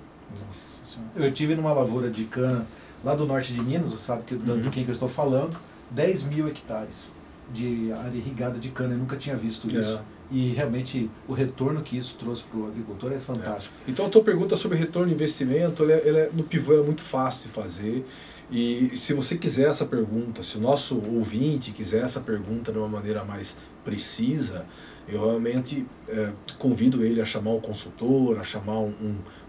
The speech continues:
Speaker 2: um distribuidor, um, alguém que trabalhe com irrigação,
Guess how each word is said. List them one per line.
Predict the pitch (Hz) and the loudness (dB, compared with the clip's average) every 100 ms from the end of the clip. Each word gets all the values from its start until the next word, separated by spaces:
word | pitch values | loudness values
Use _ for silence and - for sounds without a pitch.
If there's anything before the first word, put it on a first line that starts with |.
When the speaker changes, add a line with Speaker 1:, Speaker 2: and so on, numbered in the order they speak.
| 113 | -2
Speaker 2:
um | |
distribuidor, | 110 - 110 101 95 117 131 113 | 0 0 0 -2 0 4 6 4
um, | 101 101 92 | 0 -6 -6
alguém | 104 113 127 | -4 0 0
que | |
trabalhe | - 107 113 113 | 0 2 2 2
com | 110 | -2
irrigação, | 107 104 - 127 | -2 -2 -2 -4